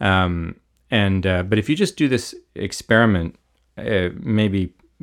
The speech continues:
there are people listening to this who haven't done, like, real breath control work, but if I'm, if I'm talking and I'm almost there, there's a moment when I get off breath.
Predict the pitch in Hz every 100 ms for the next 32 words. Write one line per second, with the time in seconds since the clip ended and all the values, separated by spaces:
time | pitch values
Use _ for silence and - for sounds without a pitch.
0 | - - - - 107 95 90 92 90 87
1 | - 92 85 85 - 85 90 85 85 85
2 | 82 80 143 90 76 - - 117 90 82
3 | 78 82 90 87 - 85 87 78 82 80
4 | - 87 _ - - - _ - 107 135
5 | 143 131 110 - - - 107 147 151 131
6 | 135 139 90 95 113 117 95 - 98 82
7 | 76 - _ - 107 98 107 113 127 131
8 | 104 95 87 98 - _ _ _ _ -
9 | 92 113 - - 98 101 151 - -